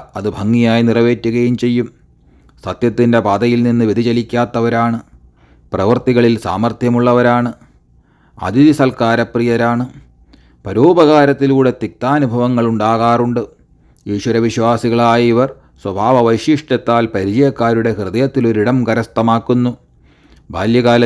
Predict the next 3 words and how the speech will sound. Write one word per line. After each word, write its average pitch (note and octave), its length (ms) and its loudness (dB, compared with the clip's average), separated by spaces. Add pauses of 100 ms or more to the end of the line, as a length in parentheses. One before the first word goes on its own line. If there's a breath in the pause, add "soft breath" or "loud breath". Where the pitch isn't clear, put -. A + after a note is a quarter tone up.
(100)
ജീവിതം A#2 400 0
ദുരിതപൂർണമായിരിക്കുമെങ്കിലും A#2 1400 0 (460 soft breath)
പരിശ്രമത്തിലൂടെയുള്ള A#2 1040 0